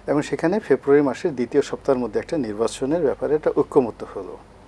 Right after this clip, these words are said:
এবং এই ঐক্যমতের বিষয়ে বিএনপি যে ঝুঁকি নিয়েছে, এ ঝুঁকি গত পনেরো বিশ বছরে কখনো নেয়নি। এটা ডক্টর মোহাম্মদ ইউনূসের প্রতি বিএনপি বিশ্বাস করেছে,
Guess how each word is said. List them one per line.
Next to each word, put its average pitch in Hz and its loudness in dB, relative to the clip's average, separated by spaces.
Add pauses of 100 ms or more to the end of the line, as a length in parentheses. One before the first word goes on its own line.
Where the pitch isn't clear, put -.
(1120)
এবং 160 6
এই 175 6
ঐক্যমতের 165 2
বিষয়ে 127 0 (520)
বিএনপি 151 2
যে 151 0
ঝুঁকি 117 -4
নিয়েছে, 98 -6 (800)
এ 165 4
ঝুঁকি 131 -2
গত 131 2
পনেরো 123 0
বিশ 113 -4
বছরে 165 -6
কখনো 151 -4
নেয়নি। 95 -8 (160)
এটা 220 4 (600)
ডক্টর 135 -2
মোহাম্মদ 135 0
ইউনূসের 120 0
প্রতি 160 -4 (320)
বিএনপি 113 -4
বিশ্বাস 107 -8
করেছে, 147 -4